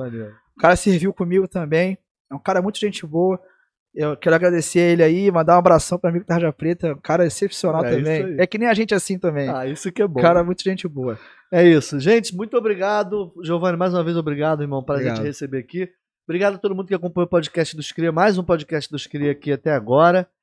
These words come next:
Speaker 1: É, não esquece de se inscrever no canal, é muito importante. Curtir esse vídeo, tá? Curte o vídeo, deixe seu comentário, né? Manda aí mensagem pra gente. É muito importante que você interaja com a gente aqui no, no, no canal, tá bom? É isso, galera. Mais um podcast dos Cria pra Conta.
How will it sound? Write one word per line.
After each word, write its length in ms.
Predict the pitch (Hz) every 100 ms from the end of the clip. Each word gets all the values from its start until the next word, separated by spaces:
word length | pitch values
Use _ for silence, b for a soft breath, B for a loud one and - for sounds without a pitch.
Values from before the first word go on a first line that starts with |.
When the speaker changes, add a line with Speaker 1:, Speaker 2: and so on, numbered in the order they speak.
| _ _ _
Speaker 1:
É, 340 | 143 143 147 147
não 80 | 180
esquece 400 | - 185 190 -
de 60 |
se 60 | 185
inscrever 320 | 170 160 151
no 80 | 156
canal, 240 | 139 135
é 60 | 147
muito 200 | 151 165
importante. 640 | - 120 - 147 147 170 -
Curtir 320 | 196 170 -
esse 180 | 226 180
vídeo, 480 | 139 180 180 139 110 _
tá? 180 | 165 170
Curte 360 | 170 196 180 156
o 40 |
vídeo, 300 | 135 165 139
deixe 220 | 147 190
seu 100 | 180
comentário, 680 | 175 165 143 117 131 135 135 - _ _ _ _ _ _
né? 240 | - 143 151
Manda 240 | 143 170
aí 100 | 160
mensagem 500 | 156 135 147 139 139
pra 200 | 131 127
gente. 340 | 117 135 139 151
É 80 |
muito 200 | 151 185
importante 440 | - 175 165 165 -
que 60 |
você 200 | 165 156
interaja 600 | 170 214 196 147 165 147
com 100 | 143
a 60 | 135
gente 280 | 131 139 143
aqui 220 | 120 131
no, 240 | 131 127
no, 560 | 127 127 123 117 110 104 _ _ _ _ _ _ _ -
no 120 | 120
canal, 420 | - 113 90 85
tá 120 | -
bom? 340 | 101 151 165 - _ _ _ -
É 160 | 175
isso, 280 | 175 120 -
galera. 320 | 127 139 123
Mais 200 | 123 170
um 40 | 170
podcast 500 | 165 147 - 147 -
dos 140 | 139
Cria 160 | - 139
pra 120 | 139
Conta. 540 | - 196 214 214 214